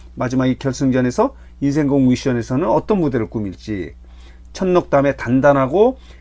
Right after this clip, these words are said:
풍성한 인생 경험이 녹아든 깊이 있는 무대가 될 것이다, 라고 이렇게 전망을 하고 있어요. 그리고요, 국민 손자 남승민 같은 경우는요, 진성의 기도합니다를 선곡을 한 거예요. 그동안에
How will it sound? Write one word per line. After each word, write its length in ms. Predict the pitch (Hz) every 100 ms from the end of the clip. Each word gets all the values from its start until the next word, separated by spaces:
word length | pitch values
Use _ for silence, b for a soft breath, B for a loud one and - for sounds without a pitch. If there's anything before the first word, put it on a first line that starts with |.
| b
풍성한 600 | - 247 240 226 220 165 160
인생 320 | 170 175 160
경험이 580 | 135 127 127 123 160 156
녹아든 520 | 120 117 98 98 90 b b -
깊이 600 | 226 - - - 226 202
있는 460 | 156 147 190 202 123
무대가 360 | 123 110 110
될 200 | 110 110
것이다, 540 | - 117 - 120 127 127
라고 320 | 117 113 151
이렇게 260 | - 117 - b b b
전망을 440 | 151 190 220 185
하고 220 | 143 165 139
있어요. 680 | - 127 113 113 151 123 - - - - - - - - b b b b
그리고요, 840 | - 254 254 247 196 190 196 156 120
국민 440 | 208 220 233 233
손자 320 | 202 196 196
남승민 540 | 160 151 165 208 214 190
같은 260 | - 170
경우는요, 480 | 151 143 131 143 151
진성의 500 | - 170 165 160 123
기도합니다를 760 | - 165 170 143 127 104 101
선곡을 380 | 92 120 101 87
한 140 | 80 76
거예요. 380 | 76 73 73 - - - b b b b -
그동안에 580 | 143 147 147 147 139